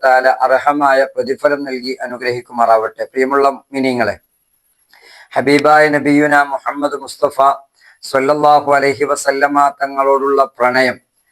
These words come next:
അവിടത്തോടുള്ള പിൻപറ്റുക എന്നുള്ളതിനെ സ-, എന്നതിനെ കുറിച്ച് നമ്മൾ കഴിഞ്ഞ ക്ലാസ്സിൽ ഒരു ചെറിയ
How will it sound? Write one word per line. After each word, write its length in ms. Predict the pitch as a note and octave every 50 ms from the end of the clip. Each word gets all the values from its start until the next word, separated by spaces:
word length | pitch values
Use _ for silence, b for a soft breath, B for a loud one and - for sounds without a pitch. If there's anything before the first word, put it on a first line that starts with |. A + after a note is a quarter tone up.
| b b b b b b -
അവിടത്തോടുള്ള 720 | C3 C3 C#3 D3+ D#3 D#3 - D#3+ D#3 D#3 D#3 D#3 D#3 D3
പിൻപറ്റുക 600 | D3 D3 D3 C3+ C#3 C#3 D3 C#3+ - C#3+ C#3+ C3+ C#3+
എന്നുള്ളതിനെ 560 | C#3+ C#3+ C#3 C#3 C#3 C3+ C#3 C3+ C3+ B2+ C3+
സ-, 140 | - - - - - -
എന്നതിനെ 380 | C3+ C3 C#3 C#3 C#3 C3+ C#3
കുറിച്ച് 360 | C3 - C#3 C3 B2+ - - C3
നമ്മൾ 240 | C3 C3 C3 C3
കഴിഞ്ഞ 440 | B2 - B2+ B2+ B2+ C3 C3+ C3+ C3 B2+ - _ b b b b b b b -
ക്ലാസ്സിൽ 440 | C3 B2+ C3 C#3 C3+ - D3 C#3 C#3 - -
ഒരു 140 | C3 C3 C3+
ചെറിയ 360 | B2+ - C3+ B2 C3+ C#3+